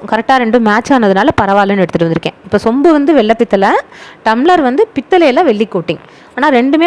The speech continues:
பார்க்கறதுக்கு வெள்ளி மாதிரி இருக்கும். சொம்பும் சரி, டம்ளரும் சரி, கரெக்டா பெர்ஃபெக்ட்டா மேட்ச் ஆகுதுங்கிறதுனால எடுத்துட்டு வந்திருக்கேன். இந்த பீஸ் வந்து ரெண்டாயிரத்தி இரநூறுவா. சொம்பும் டம்ளரும் சேர்ந்து ரெண்டாயிரத்தி இரநூறுவா, டூ தௌசண்ட் டூ ஹண்ட்ரட்னு விலை கொடுக்குறேன்.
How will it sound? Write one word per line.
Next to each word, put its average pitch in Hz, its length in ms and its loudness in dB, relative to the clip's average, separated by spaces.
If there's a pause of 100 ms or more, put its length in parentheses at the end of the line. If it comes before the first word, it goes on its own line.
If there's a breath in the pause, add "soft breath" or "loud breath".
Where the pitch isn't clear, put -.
(140)
பார்க்கறதுக்கு 262 460 0
வெள்ளி 226 240 0
மாதிரி 196 200 0
இருக்கும். 156 260 -4 (1600 loud breath)
சொம்பும் 262 260 0
சரி, 277 240 2
டம்ளரும் 240 340 0
சரி, 247 300 -2
கரெக்டா 233 320 -2
பெர்ஃபெக்ட்டா 233 420 -2
மேட்ச் 196 300 -2
ஆகுதுங்கிறதுனால 180 520 0
எடுத்துட்டு 180 320 -2
வந்திருக்கேன். 170 320 -2 (360 loud breath)
இந்த 240 220 2
பீஸ் 277 240 0
வந்து 247 220 2
ரெண்டாயிரத்தி 240 420 2
இரநூறுவா. 185 420 2 (100)
சொம்பும் 220 280 0
டம்ளரும் 202 300 0
சேர்ந்து 226 420 0
ரெண்டாயிரத்தி 226 460 0
இரநூறுவா, 170 400 0
டூ 247 100 2
தௌசண்ட் 233 300 -2
டூ 240 120 0
ஹண்ட்ரட்னு 190 340 0
விலை 170 160 -2 (100)
கொடுக்குறேன். 202 280 -4